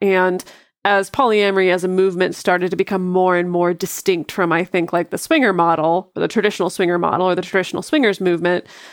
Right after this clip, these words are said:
there are a lot more people speaking out about that, of course, you know? And so now it's kind of accepted parlance that, like, veto rules, not so great,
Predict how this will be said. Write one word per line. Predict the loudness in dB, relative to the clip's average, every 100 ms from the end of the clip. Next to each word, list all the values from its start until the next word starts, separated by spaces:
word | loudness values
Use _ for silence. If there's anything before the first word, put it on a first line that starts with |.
| -8 0
there | 2
are |
a |
lot | 4
more | 2
people | 0 0
speaking | 0 0 2
out | 2 2
about | 0 0
that, | 0 0 -2 -6
of | -4
course, | -6 -6 -10 -12 -10
you | -2 0
know? | 2 2 0 0
And | -2 0
so | 0
now | 2 2
it's | 2 0
kind | 0 0
of |
accepted | -2 -4 -4 -4
parlance | -2 0 2 0 0
that, | -2
like, | 0 -2 -2
veto | 0 2 2
rules, | 2 2 2 0 0
not | 0 0
so | 0 0
great, | 0 0 0 -2